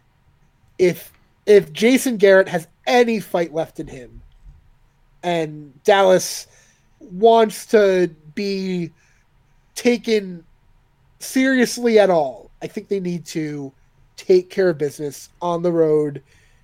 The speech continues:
in Chicago, and I think Dallas wins that game.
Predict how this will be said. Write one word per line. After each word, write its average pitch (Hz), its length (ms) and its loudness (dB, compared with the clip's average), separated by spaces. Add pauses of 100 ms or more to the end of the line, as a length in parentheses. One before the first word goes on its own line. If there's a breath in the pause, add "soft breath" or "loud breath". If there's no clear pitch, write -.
(720)
in 208 220 -2
Chicago, 151 880 0
and 151 80 -8
I 151 60 -4
think 143 340 -12
Dallas 139 420 -4
wins 131 160 -12
that 107 180 -18
game. 80 240 -20